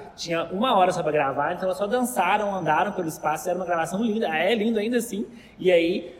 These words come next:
a Aline ainda filmou o carro da polícia e colocou no resultado final. Então é um, é um, é um clipe <laughs> incrível, incrível, é maravilhoso. Eu queria indicar dois filmes, então. O primeiro é o Transamérica, que é um filme bem, bem famoso, assim, bem, bem tradicional, acho que todo mundo indica também.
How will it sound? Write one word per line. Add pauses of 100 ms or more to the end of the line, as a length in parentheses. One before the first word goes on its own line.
a
Aline
ainda
filmou
o
carro
da
polícia
e
colocou
no
resultado
final.
Então
é
um,
é
um,
é
um
clipe
<laughs>
incrível,
incrível,
é
maravilhoso. (720)
Eu
queria
indicar
dois
filmes,
então. (260)
O
primeiro
é
o
Transamérica, (380)
que
é
um
filme
bem,
bem
famoso,
assim,
bem,
bem
tradicional,
acho
que
todo
mundo
indica
também.